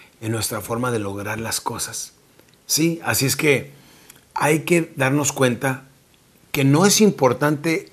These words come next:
lo que no sabes, es más importante lo que sabes.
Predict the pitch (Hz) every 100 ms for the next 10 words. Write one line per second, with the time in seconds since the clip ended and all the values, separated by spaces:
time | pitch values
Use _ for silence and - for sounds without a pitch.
0 | _ - 123 117 127 139 160 160 113 -
1 | - 131 147 165 143 131 139 143 151 139
2 | 131 117 - 113 - 156 160 139 -